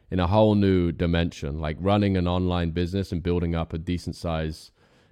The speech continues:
network of people across social networks will give you one, like, order of magnitude understanding of how, like, it, software leverage can,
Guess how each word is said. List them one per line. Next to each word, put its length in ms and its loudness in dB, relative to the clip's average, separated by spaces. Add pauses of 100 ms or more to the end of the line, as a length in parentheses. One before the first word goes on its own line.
network 420 0
of 200 0
people 480 4
across 300 0
social 340 2
networks 500 0
will 100 2
give 200 0
you 160 0
one, 380 0
like, 440 -4 (300)
order 240 4
of 80 0
magnitude 680 2
understanding 800 2
of 140 -2
how, 260 2
like, 500 -4 (920)
it, 160 -8
software 540 2
leverage 600 2
can, 420 0